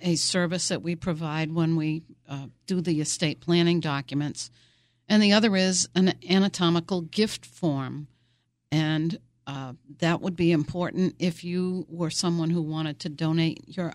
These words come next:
eyes or your liver or whatever you might want to do. My dad, for example, donated his entire body to Tufts Medical so that they could use it for study.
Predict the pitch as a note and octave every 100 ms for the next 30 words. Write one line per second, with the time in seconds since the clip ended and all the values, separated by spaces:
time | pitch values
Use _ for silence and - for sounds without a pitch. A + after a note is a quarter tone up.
0 | - D#3 D3+ D#3+ E3 E3 - E3+ F3+ F3+
1 | E3 D#3+ D3 D#3 C#3+ - D#3 C#3+ C#3 _
2 | _ _ _ E3 E3 E3+ D#3+ E3+ E3 E3
3 | E3+ F#3 E3+ F3 E3 E3+ D#3+ F3+ E3+ E3+
4 | - _ _ _ D#3+ E3+ F3 E3+ E3 E3
5 | E3 - D#3 - E3 D#3+ E3 D3+ E3 -
6 | F3+ D#3+ E3+ E3 D#3+ D3+ D#3 F3+ E3+ D#3+
7 | - F#3 E3 - D3+ E3+ D3+ C#3+ C#3+ E3
8 | C3+ C3 - - - D#3 - - D#3 E3+
9 | E3 D3 C#3 - _ _ _ - E3+ D3+
10 | D3+ C3 D#3+ D3+ D3 D#3 D3+ F#3+ A3 F3
11 | D#3 - D#3+ - - E3 F#3+ C#3+ D3+